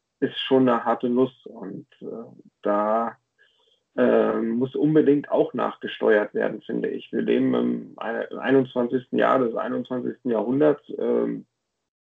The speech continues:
da muss man jetzt auch, was das angeht, mal endlich einen Schritt nach vorne wagen. Genauso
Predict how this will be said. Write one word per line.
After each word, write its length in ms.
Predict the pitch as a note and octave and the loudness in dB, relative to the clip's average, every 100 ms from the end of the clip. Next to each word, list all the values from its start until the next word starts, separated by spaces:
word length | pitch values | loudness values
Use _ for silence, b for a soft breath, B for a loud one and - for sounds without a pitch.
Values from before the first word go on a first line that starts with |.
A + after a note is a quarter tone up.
| - _ _ | -20 _ _
da 160 | - F#2 | -12 -10
muss 460 | - A#2+ C3+ - | -2 4 4 2
man 340 | C3+ B2 B2+ - | 0 2 0 -2
jetzt 320 | B2 A2+ - - | -8 -8 -12 -8
auch, 280 | B2+ C3 - _ _ - | -6 -6 -10 _ _ -8
was 180 | A#2+ - _ | -6 -8 _
das 240 | - C#3+ - | 0 0 -2
angeht, 560 | - A#2+ A2 B2+ B2 - _ b b b b _ | -12 -10 -4 0 -2 -4 _ b b b b _
mal 180 | A#2+ A2+ | -2 0
endlich 520 | C3+ C3+ C3 - - _ - | 2 2 0 -2 -14 _ -8
einen 80 | A#2 | -4
Schritt 300 | - C#3+ C3+ | 0 0 0
nach 220 | B2 - | -6 -2
vorne 320 | C#3 C#3 B2+ | 2 4 4
wagen. 340 | G#2+ G2+ F2 - | 2 -4 -6 -4
Genauso 840 | A#2 G#2+ A#2 C3 C3+ C3 B2 | 0 2 4 4 4 2 2